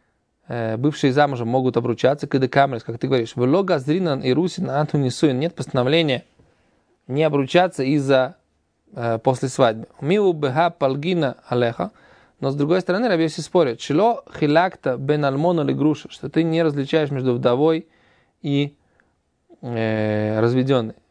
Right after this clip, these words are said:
Вейтарта альмона. И ты разрешаешь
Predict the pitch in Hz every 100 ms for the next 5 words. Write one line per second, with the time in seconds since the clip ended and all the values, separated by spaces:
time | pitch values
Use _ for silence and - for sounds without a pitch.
0 | - 127 170 175 202 185 143 127 113 110
1 | 170 - _ _ _ _ - 160 185 165
2 | 135 123 175 175 160 -